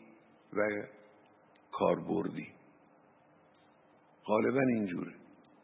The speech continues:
حالا البته کارگاه‌های آموزشی در بعضی از بخش‌ها هست، همه جا نیست و همیشه هم نیست. ما به، البته تربیت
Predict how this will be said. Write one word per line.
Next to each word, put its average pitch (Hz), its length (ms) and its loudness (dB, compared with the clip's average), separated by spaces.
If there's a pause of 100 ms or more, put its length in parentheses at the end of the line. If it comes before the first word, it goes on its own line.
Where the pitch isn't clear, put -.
(920)
حالا 127 220 0
البته 120 360 0
کارگاه‌های 101 600 0
آموزشی 110 560 -4
در 117 160 0
بعضی 110 340 0
از 104 80 -2 (100)
بخش‌ها 107 440 0
هست، 104 280 -4 (420)
همه 117 240 -4
جا 117 180 -2
نیست 127 400 2 (1080)
و 95 100 0
همیشه 104 360 0
هم 117 180 2
نیست. 123 360 0 (1160)
ما 131 320 6
به، 143 300 4 (1800)
البته 113 640 4 (720)
تربیت 98 440 2